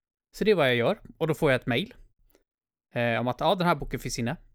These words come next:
Oftast så funkar inte det, utan jag går in där och kollar lite då och då, så ser jag liksom att den lyser rött, den här,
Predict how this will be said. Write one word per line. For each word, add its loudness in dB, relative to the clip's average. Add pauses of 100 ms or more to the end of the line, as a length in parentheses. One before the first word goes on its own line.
(460)
Oftast -2
så -4
funkar -2
inte -4
det, -2
utan 0
jag 0
går 0
in 0
där -2
och -8
kollar -4
lite -6
då -2
och -2
då, -4
så -8
ser -4
jag -2
liksom -8
att -8
den -4
lyser -4
rött, -10
den -2
här, -2